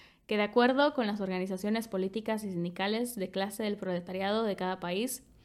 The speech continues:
las mujeres socialistas de todos los países organizarán un Día de la Mujer cada año. En primer lugar, el Día de la Mujer tendrá como objetivo lograr el sufragio universal para las mujeres.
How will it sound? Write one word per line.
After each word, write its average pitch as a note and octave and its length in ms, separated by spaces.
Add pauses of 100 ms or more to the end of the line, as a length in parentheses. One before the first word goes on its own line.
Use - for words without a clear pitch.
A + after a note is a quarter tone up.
(640)
las G#3 140
mujeres A3 340
socialistas A#3 640
de G3 100
todos G#3+ 220
los A#3 160
países F#3+ 400
organizarán F#3 560
un A3+ 120
Día A3+ 160
de A3 60
la G#3 100
Mujer G3 280
cada G3 240
año. F#3+ 260 (300)
En G#3 100
primer G#3 300
lugar, A3 420 (140)
el G3 100
Día G3 200
de G#3 60
la G#3 60
Mujer A3+ 360
tendrá G3 300
como G#3 200
objetivo G#3+ 480
lograr F#3+ 340
el G3 100
sufragio G3+ 440
universal F#3+ 480
para G3 180
las F3+ 180
mujeres. - 440